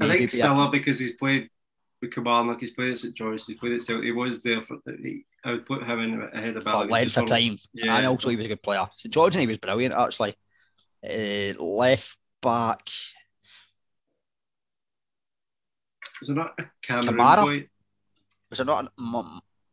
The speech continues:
Speaker 1: he wasn't particularly good at Celtic. Was
Speaker 2: He
Speaker 1: there
Speaker 2: was
Speaker 1: not a
Speaker 2: no
Speaker 1: Kamara that played at left back, I think?
Speaker 2: Was
Speaker 1: From,
Speaker 2: it, I
Speaker 1: he
Speaker 2: don't
Speaker 1: played at Wolves.
Speaker 2: No, there
Speaker 1: As
Speaker 2: was
Speaker 1: well.
Speaker 2: a,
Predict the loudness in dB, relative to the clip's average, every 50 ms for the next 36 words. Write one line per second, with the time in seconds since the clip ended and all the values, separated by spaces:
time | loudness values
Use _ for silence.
0 | _ _ _ _ -12 -6 -4 0 0 0 0 -2 -4 -2 -2 0 0 0 0 0
1 | -2 0 0 2 2 2 0 -2 -6 -8 -10 _ _ -12 -10 -6 -2 0 2 2
2 | 2 2 2 2 4 6 6 6 6 6 4 2 -2 -4 -2 -2 -2 0 0 0
3 | 0 0 -2 -4 -4 -4 -4 -4 -4 -4 -4 _ -18 -20 _ _ _ _ _ _
4 | _ _ _ _ _ _ _ _ -8 -4 -2 -2 -2 -2 -4 -6 -4 -2 -2 0
5 | 2 4 4 4 4 4 6 6 6 6 4 0 0 0 0 -2 _ _ _ _
6 | _ _ _ _ _ _ _ _ _ _ _ _ _ _ _ _ _ _ _ _
7 | _ _ _ -4 -2 -2 -2 0 4 4 6 6 6 4